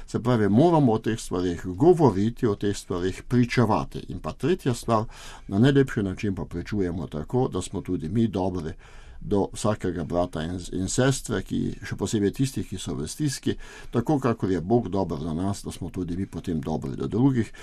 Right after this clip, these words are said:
To je pa tretja dimenzija našega sporočila. In morda še četrta, zaključujemo tudi leto duhovnikov.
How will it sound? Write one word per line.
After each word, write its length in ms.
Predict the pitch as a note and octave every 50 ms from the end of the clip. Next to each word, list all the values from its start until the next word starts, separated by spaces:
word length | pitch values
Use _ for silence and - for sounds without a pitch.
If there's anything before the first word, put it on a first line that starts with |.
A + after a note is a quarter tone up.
| - - - -
To 80 | -
je 80 | A2 -
pa 120 | F#2+ F2 -
tretja 320 | - A2+ A#2+ A#2+ - A2 E2
dimenzija 680 | F2 F2+ F2 E2+ E2 E2+ D#2+ D2+ F#2 F#2 F2 D#2+ -
našega 480 | D#2+ E2 D#2+ D#2+ - F2 E2 - D#2+ -
sporočila. 640 | - - - - D#2+ D#2+ D#2+ - - E3 D3+ C#3 -
In 80 | - G#2+
morda 240 | G#2+ G2+ F#2 G2 F#2
še 160 | - F3+ G3
četrta, 600 | - F#3 C#3 - F#2+ F2 E2 E2 - A#2+ B2 B2+ - - - - - - - - - - - - - - - - - - - -
zaključujemo 600 | G#2 A#2 - B2+ A#2 - C#3 C#3+ C#3 B2 A#2 G#2+
tudi 280 | G2 - A#2 G#2+ G#2 F#2+
leto 280 | F#2+ G2 F#2 - F2 D2+
duhovnikov. 840 | - D#2+ D#2+ A2 A#2 B2+ C3+ C#3+ C#3 C3+ - C#3+ C#3 C3+ C3+ C3+